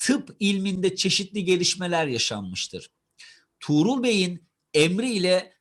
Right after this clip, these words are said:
Vezir el Kündüri tarafından Bağdat'ta kurulan Adudi Hastanesi, İslam aleminin en büyük tıp merkezi konumundaydı. Burada dahiliyeciler, cerrahlar,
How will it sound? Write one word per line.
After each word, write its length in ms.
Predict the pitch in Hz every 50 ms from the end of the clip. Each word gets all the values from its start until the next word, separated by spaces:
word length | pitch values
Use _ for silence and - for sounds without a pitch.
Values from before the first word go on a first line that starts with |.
| _ -
Vezir 500 | 113 117 147 165 175 175 214 226 196 - -
el 320 | 185 185 180 180 156 - - -
Kündüri 840 | - - 190 185 180 170 165 190 190 180 180 196 220 240 240 -
tarafından 720 | - 190 175 170 160 160 165 156 151 151 151 151 143 139
Bağdat'ta 540 | 156 180 202 208 190 190 170 - - 160 135
kurulan 500 | 135 - 139 131 123 127 135 160 190 180 - - - - - _ _ _ _ _ _ _ -
Adudi 680 | - 135 165 156 175 233 254 240 196 185 254 262 262
Hastanesi, 1040 | 196 - - 185 180 - - - - 156 143 139 131 127 123 - - - - - - _ _ _ _ _ _ _ _ _ _ _ _ _ _ _ - - _
İslam 480 | 165 165 - - - 240 226 277 302 285
aleminin 680 | 196 208 208 208 202 208 202 196 208 202 208 190 -
en 280 | - 220 247 262 226 190
büyük 300 | 180 180 196 190 190 -
tıp 260 | - 226 220 - -
merkezi 440 | 185 170 160 139 - 156 143 147 147
konumundaydı. 680 | 147 - 120 113 107 104 98 92 87 82 82 78 - _ _ _ _ _ _ _ _ _ - - - - - _ -
Burada 540 | 139 175 233 269 240 180 123 90 - - _ _ - - _ - 123
dahiliyeciler, 1040 | 139 147 151 156 156 160 185 180 196 202 202 185 156 180 202 214 208 170 - - - _ _ _ _ - - - 117
cerrahlar, 880 | 110 117 143 143 143 147 170 170 165 160 175 196 208 196 156 123